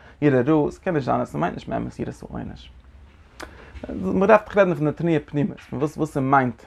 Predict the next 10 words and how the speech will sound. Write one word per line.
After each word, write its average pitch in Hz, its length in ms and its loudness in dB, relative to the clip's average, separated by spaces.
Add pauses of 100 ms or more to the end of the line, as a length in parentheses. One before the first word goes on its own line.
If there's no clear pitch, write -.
די, 117 300 -4
די, 117 380 -4
די 117 80 -4
יראה, 117 360 -2
די, 123 200 -4
ווי 113 100 -6
אזוי 120 260 -4
איז. - 200 -16 (400)
יראה 277 180 6
מיינט, 151 440 4